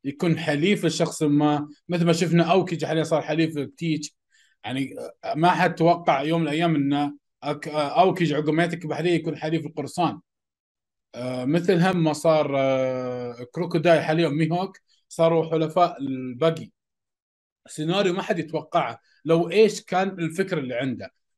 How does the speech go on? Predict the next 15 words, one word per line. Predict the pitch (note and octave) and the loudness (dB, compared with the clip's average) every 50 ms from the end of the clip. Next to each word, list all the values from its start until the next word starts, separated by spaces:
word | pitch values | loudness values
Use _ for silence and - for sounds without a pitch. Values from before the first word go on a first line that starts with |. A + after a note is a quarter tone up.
| _ - | _ -2
ما | G#3 C4 | 0 0
حد | D#4 D#4 D#4+ C4+ G3+ D#3+ - | 2 2 2 2 2 0 0
يجي | F#3 G#3+ G3 G3 F3 | -2 -2 0 -2 -2
في | E3+ E3+ | -2 2
باله | D#3+ G3+ G#3 G3 F3+ E3 | 2 4 4 4 4 2
تحالف | E3 - F3 D#3+ - F#3 F#3+ F#3+ F3 F3 | 2 0 -2 0 2 2 2 2 2 2
اثنين | E3 D#3+ D#3+ D#3+ E3+ F#3+ G3 F3+ | 0 0 -2 -2 -4 -2 0 0
مع | D#3 D#3 C#3+ C3+ C#3+ | 0 0 -2 -2 -2
باقي. | C#3+ C#3 D#3 D3+ C#3+ - - - _ _ _ _ _ _ _ _ | -2 0 0 0 0 -2 -10 -20 _ _ _ _ _ _ _ _
وسواها | - D#3+ D#3+ - A3 A#3 C#4 C4 A3+ G3+ | -10 -4 0 2 2 4 4 6 6 4
الكاتب. | F#3 E3+ - F#3 F3+ E3 E3 - - - - | 4 2 -2 -2 -2 -2 -4 -6 -12 -16 -12
إحنا | D#3+ - F#3 F3+ | -6 -4 -2 -2
كنا | F3+ G3+ G3 G3 | 0 0 -2 -2
مستبعدين | F#3+ F#3 E3 - F#3+ F3 D#3+ D#3 E3+ F3 F3 G#3+ G3+ E3+ | -4 -4 -4 -2 -2 -2 -2 -2 -2 0 0 0 0 2
already | E3 D#3+ E3 F#3 E3+ E3 E3+ D#3+ D#3 | 0 0 0 0 0 0 0 0 -2